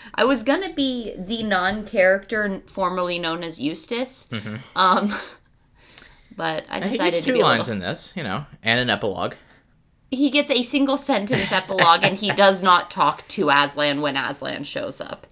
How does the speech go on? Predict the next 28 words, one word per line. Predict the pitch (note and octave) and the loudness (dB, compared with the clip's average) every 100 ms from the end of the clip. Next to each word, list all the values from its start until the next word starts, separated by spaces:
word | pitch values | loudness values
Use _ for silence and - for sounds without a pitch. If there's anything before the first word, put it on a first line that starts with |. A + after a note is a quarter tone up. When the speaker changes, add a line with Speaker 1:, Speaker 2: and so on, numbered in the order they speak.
| - | -16
Speaker 2:
Well, | B2 F#2 F#2 | -10 -8 -6
yeah. | F#2 F#2+ _ _ _ - | -8 -10 _ _ _ -6
Speaker 1:
Lucy | G3 G#3+ A#3 - F#3+ D3+ | 2 4 4 0 0 2
asks | - C#3+ - - - - | 4 4 2 -6 -4 -4
about | D3+ C#3 C3+ - - | 0 -2 -2 -6 -6
him. | F3+ - F#3+ - - _ | -6 -6 -6 -10 -16 _
Speaker 2:
Yep. | C3 B2+ - _ _ _ _ _ _ _ _ | -2 -2 -2 _ _ _ _ _ _ _ _
Speaker 1:
Like, | - F#2 | -8 -4
Speaker 2:
And | |
Aslan's | G#2 F#2+ G2+ F#2+ | -2 -2 -4 -4
like, | G2 F2+ | -6 -6
"Nope. | G#2 G2+ G#3 | -2 -2 -4
Speaker 1:
<laughs> | - - - _ _ _ _ _ _ _ | -14 -20 -20 _ _ _ _ _ _ _
Speaker 2:
Piss | G#2+ | 0
Speaker 1:
that's, | F#3 | 4
Speaker 2:
off." | G#2 G2 - - - | 4 2 -4 -18 -4
Speaker 1:
that's | F#3 F#3+ | -2 4
how | A3+ F3 | 4 4
non-character | E3 D#3 D3+ D#3+ D#3+ C#3 C3+ D3 C3 C3+ | 0 0 0 -2 0 0 0 -4 -8 -6
he | D#3 - | -6 -8
is. | - G3 - - _ _ _ _ _ _ _ _ _ _ _ _ _ | -6 -6 -6 -8 _ _ _ _ _ _ _ _ _ _ _ _ _
Speaker 2:
Yep. | - C3+ C3+ | -4 -2 0
Speaker 1:
Anyway, | G#3+ D3+ D3+ - - - - | 0 0 -2 -8 -14 -16 0
Speaker 2:
Hey, | C#4+ A#3 | 4 4
Speaker 1:
so, | G#4+ F#3+ | 4 -2
Speaker 2:
last | C3 D#3 G3 | -4 0 2
Speaker 1:
hey, | - | 2
Speaker 2:
chapter. | E3 A3+ - - | 0 0 -4 -8